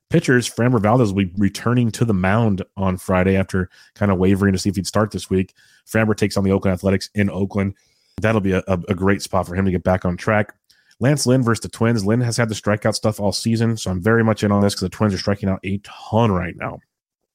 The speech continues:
So that's a fun spot to target. And then Alex Marsh against the Yankees. Marsh, eleven Ks in his last outing, looked great.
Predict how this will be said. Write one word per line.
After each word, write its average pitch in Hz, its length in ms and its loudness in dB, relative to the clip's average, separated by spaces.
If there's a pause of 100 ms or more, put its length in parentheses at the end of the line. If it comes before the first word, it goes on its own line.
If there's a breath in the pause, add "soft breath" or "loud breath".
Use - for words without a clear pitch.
(240)
So - 100 -10
that's 98 220 0
a 95 40 -4
fun 95 180 0
spot 92 220 -2
to 85 60 -10
target. 95 320 0
And - 80 -8 (500 soft breath)
then 104 80 2
Alex 113 300 2
Marsh 101 400 2 (340 soft breath)
against 101 260 0
the 92 80 -6
Yankees. 101 440 -2
Marsh, 101 440 -2
eleven 101 400 2
Ks 98 280 -2
in 101 40 -2
his 95 140 -2
last 98 240 -2
outing, 95 200 0
looked 92 160 -4
great. 101 320 0